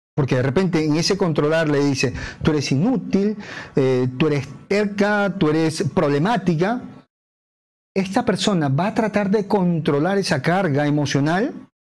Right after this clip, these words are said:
y va a volcar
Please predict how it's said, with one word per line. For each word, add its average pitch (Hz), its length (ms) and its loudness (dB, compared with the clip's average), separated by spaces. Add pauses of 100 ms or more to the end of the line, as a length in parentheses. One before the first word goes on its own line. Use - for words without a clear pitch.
(1120)
y 185 100 2
va 170 200 0
a 247 40 -2
volcar 226 920 0